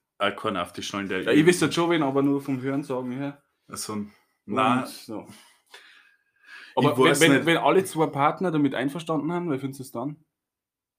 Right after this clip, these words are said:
Speaker 1: Nein.
Speaker 2: Auch nicht?
Speaker 1: Nein. Weil ich denk mal, wenn ich eine Beziehung führe, ähm, dann will ich ja, äh, die Beziehung bis ans restliche Lebensende mit der einer Person verbringen. Ey, wir meinen uns ja so stark ergänzen.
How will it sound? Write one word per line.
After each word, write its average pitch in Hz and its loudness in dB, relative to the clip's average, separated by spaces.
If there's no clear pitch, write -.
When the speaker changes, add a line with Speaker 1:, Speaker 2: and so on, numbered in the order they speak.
Speaker 1:
Nein. 110 0
Speaker 2:
Auch 127 2
nicht? 110 -4
Speaker 1:
Nein. 131 0
Weil 120 4
ich 120 -2
denk 156 -2
mal, 135 4
wenn 135 0
ich 143 0
eine 135 -2
Beziehung 120 -2
führe, 147 0
ähm, 120 -2
dann 117 0
will 135 4
ich 135 2
ja, 117 4
äh, 113 0
die - -8
Beziehung 123 0
bis 123 -4
ans 117 -4
restliche 120 -2
Lebensende 120 -2
mit 120 -2
der 107 -2
einer 120 -2
Person 127 -4
verbringen. 92 -6
Ey, 113 -6
wir 113 -6
meinen 120 -2
uns 120 -4
ja 117 -2
so 131 -8
stark 117 -4
ergänzen. 107 -8